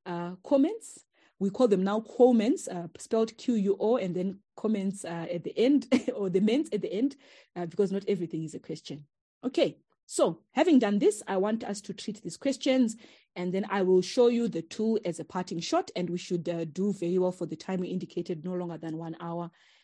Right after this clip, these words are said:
and a half. So, uh, Gino, good evening to you. You say to everyone, "I am investing long-term in the stock market with the aim to build up a quantum." I like that word. I love that word, by,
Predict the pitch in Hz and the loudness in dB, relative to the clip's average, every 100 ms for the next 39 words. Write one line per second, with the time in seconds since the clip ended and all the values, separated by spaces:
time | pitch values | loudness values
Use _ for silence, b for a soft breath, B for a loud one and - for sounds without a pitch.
0 | b 165 165 175 - - - 208 180 180 | b -10 -8 -10 -14 -14 0 2 2 0
1 | 180 170 269 349 415 220 202 220 196 190 | -4 2 6 6 4 0 -2 0 -2 -4
2 | 180 247 330 302 202 196 254 262 254 - | 0 2 4 2 0 0 2 2 0 -4
3 | 202 170 170 254 294 b b b b _ | -4 -4 -2 -2 -4 b b b b _
4 | 302 339 - 262 220 180 190 202 226 208 | 0 0 2 2 2 2 0 0 0 0
5 | 214 214 202 185 160 196 185 185 175 190 | -4 -4 -4 -2 -4 -6 -4 -6 -4 -6
6 | 190 160 - 196 190 165 180 185 170 - | -4 -4 -2 -2 -2 -2 -2 -2 -4 -8
7 | 170 - 214 214 214 254 240 170 185 185 | -12 -8 -6 -6 -2 -2 0 -2 -4 -4
8 | 156 - 170 175 185 220 214 165 - 170 | -12 -6 -6 -2 -2 0 -2 -4 -4 -6
9 | 156 | -4